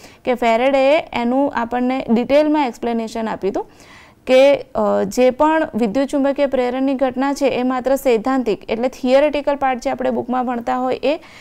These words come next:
અને બીજું એક શૈક્ષણિક ઘટના, માત્ર એના પૂરતું એ સીમિત હોતું નથી. એના વ્યવહારિક બહુ જ બધા ઉપયોગો છે અને જેના લીધે આપણે જે આધુનિક સમાજ, જે વિજ્ઞાન અને ટેકનોલોજી તરફ હરણફાર પડી રહ્યા છે, એ આપણને બહુ જ ઇઝી થઈ પડે છે. તો હવે આપણે સ્ટાર્ટ કરીશું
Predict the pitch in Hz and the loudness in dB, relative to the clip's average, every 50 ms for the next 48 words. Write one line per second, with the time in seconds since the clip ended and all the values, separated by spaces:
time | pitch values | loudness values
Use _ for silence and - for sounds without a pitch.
0 | - - - - 262 294 302 262 294 269 - 311 311 311 - - 320 302 302 - | -20 -14 -6 -2 0 0 0 0 -2 -2 -2 -2 -4 -4 -2 -2 -2 -2 0 -2
1 | 320 302 294 277 - 208 165 - 185 185 196 220 240 262 254 277 277 - - 226 | -2 0 0 0 0 -2 -2 -4 -6 -8 -6 -4 -4 -4 -2 -2 -4 -2 -2 -4
2 | 220 226 262 294 285 285 277 269 269 269 269 269 262 - 240 220 226 247 240 247 | -2 -2 -2 -2 0 0 -2 -2 0 0 -2 -2 -2 -2 -4 -4 -4 -4 -4 -6
3 | 214 196 196 - 247 311 427 - _ _ _ 233 233 226 254 240 208 185 - - | -6 -6 -4 -4 -4 -4 -4 -8 _ _ _ -4 -2 0 0 -2 -2 -4 -6 -8
4 | - - - - - - - 254 262 269 233 240 226 240 254 269 285 277 302 294 | -16 -20 -20 -20 -10 -4 -2 0 0 0 0 0 0 0 0 0 0 0 0 -2
5 | - 214 196 214 240 294 330 320 294 269 277 262 285 285 - 254 240 - 254 262 | -4 -4 0 2 4 4 4 2 0 -2 0 0 0 0 0 -2 -2 0 -2 -2
6 | 254 254 269 269 - 294 311 302 269 254 233 247 233 233 240 262 254 254 240 269 | 0 0 -2 -2 -2 -2 -2 -2 -2 -4 -4 -4 -4 -4 -4 -4 -4 -4 -2 -2
7 | 269 - - 214 - 214 226 233 226 240 - - 214 214 208 233 247 254 269 262 | -2 -2 -4 -6 -6 -6 -6 -4 -4 -4 -6 -4 -6 -6 -6 -4 -4 -4 -4 -6
8 | - 247 220 220 220 220 214 226 233 208 214 208 196 208 226 240 240 247 240 247 | -6 -6 -6 -6 -6 -6 -4 -4 -4 -4 -6 -8 -8 -8 -6 -6 -6 -6 -6 -8
9 | 240 233 214 185 180 - 233 240 240 240 220 233 247 233 233 233 240 226 - 226 | -8 -6 -8 -8 -8 -8 -8 -6 -6 -6 -6 -6 -8 -8 -6 -6 -6 -6 -8 -8
10 | 208 208 233 240 233 233 233 233 226 220 233 240 285 311 285 226 170 - - - | -8 -8 -8 -8 -6 -6 -6 -6 -6 -6 -4 -4 -2 -2 -2 -2 -2 -4 -6 -10
11 | - 233 302 - _ _ - - - - - _ - 294 311 285 269 269 262 262 | -10 -10 -10 -12 _ _ -20 -20 -20 -20 -16 _ 2 4 4 4 4 2 0 -2
12 | 269 269 226 247 294 320 - - - - 247 240 214 233 233 226 233 - - 196 | -2 0 2 2 2 0 -2 -6 -8 -4 -2 0 0 0 -2 -2 -4 -8 -8 -8
13 | - - - - - - 196 196 190 - _ _ - - - - - - _ _ | -8 -8 -8 -8 -10 -12 -14 -18 -20 -20 _ _ -20 -20 -20 -20 -20 -20 _ _
14 | 285 285 285 294 285 277 269 269 277 294 285 - 262 247 247 262 262 262 269 254 | 2 4 6 6 4 4 4 2 0 0 0 0 0 2 2 0 0 0 -2 -2
15 | 240 240 233 - - 269 403 | -2 -2 -4 -4 -4 -4 -6